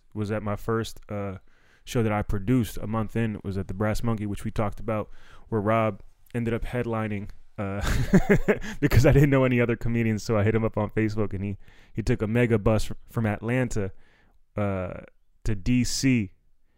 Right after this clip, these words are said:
on, on, on a, on a whim, you know, because he wanted to, to, to perform outside of the Atlanta area, and I was his first out-of-town show, you know?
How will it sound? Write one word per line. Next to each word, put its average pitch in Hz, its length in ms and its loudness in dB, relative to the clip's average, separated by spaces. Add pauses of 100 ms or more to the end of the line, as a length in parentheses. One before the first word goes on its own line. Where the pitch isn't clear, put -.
(480)
on, 117 320 -2
on, 110 240 -2
on 110 220 -2
a, 98 100 -2
on 110 180 -2
a 101 80 0
whim, 113 460 2 (360)
you 104 140 -6
know, 104 260 -4
because 95 260 -6
he 113 60 -2
wanted 107 260 -2
to, 98 200 -8 (140)
to, 107 240 -4
to 98 80 -2
perform 113 460 -2
outside 107 400 -2
of 98 80 -4
the 101 80 -4
Atlanta 101 460 -4
area, 107 380 0
and 98 240 -6 (500)
I 101 120 0
was 113 120 2
his 117 100 -2
first 131 300 2
out-of-town 131 460 0
show, 156 380 0 (1500)
you 98 180 -6
know? 110 340 -4